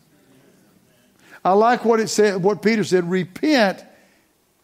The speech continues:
and receive forgiveness of sins."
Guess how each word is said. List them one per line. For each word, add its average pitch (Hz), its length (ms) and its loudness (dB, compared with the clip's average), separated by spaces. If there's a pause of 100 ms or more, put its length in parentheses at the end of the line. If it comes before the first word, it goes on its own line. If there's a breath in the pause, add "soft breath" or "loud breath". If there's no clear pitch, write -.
(260)
and 190 160 0
receive 220 520 0
forgiveness 170 520 -2
of 147 120 -8
sins." 120 520 -8